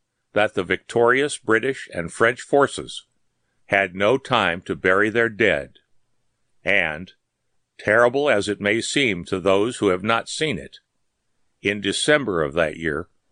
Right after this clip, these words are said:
one could see the rotting corpses of the unburied dead scattered here and there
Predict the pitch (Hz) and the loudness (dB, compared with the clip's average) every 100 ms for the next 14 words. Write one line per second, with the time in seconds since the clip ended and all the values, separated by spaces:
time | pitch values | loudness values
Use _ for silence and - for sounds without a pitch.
0 | _ - 101 117 131 127 113 - 131 139 | _ 0 2 4 2 -2 -4 -2 -2 -2
1 | 113 78 98 110 139 143 - 147 - 76 | -2 2 4 4 2 -2 2 2 0 -14
2 | 69 - _ _ - 95 87 95 101 123 | -14 -16 _ _ -2 -2 -2 -2 0 0
3 | 135 113 123 131 110 131 87 71 _ _ | 2 2 4 0 2 2 2 0 _ _
4 | _ _ _ - - 143 101 76 - _ | _ _ _ -8 0 2 2 -2 -8 _
5 | 110 110 131 135 135 85 64 | 0 2 2 2 2 2 -2